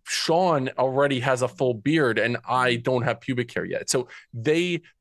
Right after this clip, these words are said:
Speaker 1: so
Speaker 2: Correct.
Speaker 1: for me going through that and talking about it, and then what I do is I tell them how much courage it takes to be vulnerable.
Speaker 2: Mm.
Speaker 1: And, and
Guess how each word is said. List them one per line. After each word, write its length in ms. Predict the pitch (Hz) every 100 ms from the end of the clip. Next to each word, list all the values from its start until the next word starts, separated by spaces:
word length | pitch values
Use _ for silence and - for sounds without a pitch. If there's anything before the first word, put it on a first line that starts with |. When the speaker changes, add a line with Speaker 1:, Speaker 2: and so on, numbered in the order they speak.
| - 107
Speaker 1:
so 160 | - 156
Speaker 2:
Correct. 80 |
Speaker 1:
for 100 | -
me 220 | 139 151 185
going 360 | 156 156 156
through 240 | - 135 135
that 140 | 143
and 80 | 117
talking 340 | - 127 156
about 200 | 151 151
it, 60 | 156 - -
and 160 | 127 139
then 160 | 208 247
what 100 | 175
I 120 | 143
do 440 | 139 123 113 110 - - -
is 120 | 127
I 140 | 135
tell 280 | 123 - 139
them 220 | 156 180 - - _
how 240 | - 156 160
much 320 | 180 165 -
courage 640 | - - 139 160 190 - -
it 180 | 117 -
takes 680 | - 110 143 165 - - - _ _
to 100 | 143
be 120 | 120
vulnerable. 600 | 117 117 113 104 92 - - _ _ _ -
Speaker 2:
Mm. 180 | 92 90
Speaker 1:
And, 140 | 135
and 280 | 135 127